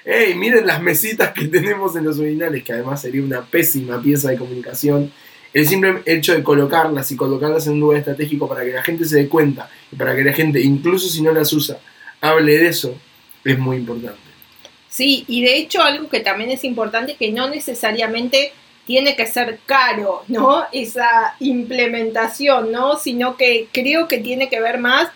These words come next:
Speaker 2: con la creatividad, con la sorpresa, eh, con el interés. Eh, de hecho, el caso
Speaker 1: Y
Speaker 2: que
Speaker 1: con
Speaker 2: yo
Speaker 1: el, te voy a interrumpir porque esto es importante, y con el entendimiento profundo del usuario,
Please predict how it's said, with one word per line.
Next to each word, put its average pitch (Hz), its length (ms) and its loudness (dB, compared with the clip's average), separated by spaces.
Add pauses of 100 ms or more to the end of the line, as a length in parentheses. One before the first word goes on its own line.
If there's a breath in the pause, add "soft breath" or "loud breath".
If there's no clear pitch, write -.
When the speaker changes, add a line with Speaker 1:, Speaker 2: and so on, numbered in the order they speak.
(320 soft breath)
Speaker 2:
con 233 240 -2
la 220 180 2
creatividad, 226 1040 0
con 214 220 -4
la 214 180 0
sorpresa, 220 1200 -2
eh, 196 400 -10
con 214 220 -2
el 208 160 -4
interés. 226 720 2 (440 soft breath)
Eh, 202 320 -6
de 233 220 2
hecho, 285 220 0
el 254 120 -2
caso 269 280 -2
Speaker 1:
Y 147 80 2
Speaker 2:
que 139 60 0
Speaker 1:
con 143 220 4
Speaker 2:
yo 143 60 4
Speaker 1:
el, 139 200 0 (200)
te 131 80 0
voy 135 100 2
a 151 40 2
interrumpir 151 380 0
porque 156 200 0
esto 147 120 -4
es 139 80 -2
importante, 127 360 -2
y 131 80 -14
con 135 220 0
el 131 140 -2
entendimiento 139 880 2
profundo 190 540 0
del 151 160 2
usuario, 127 520 2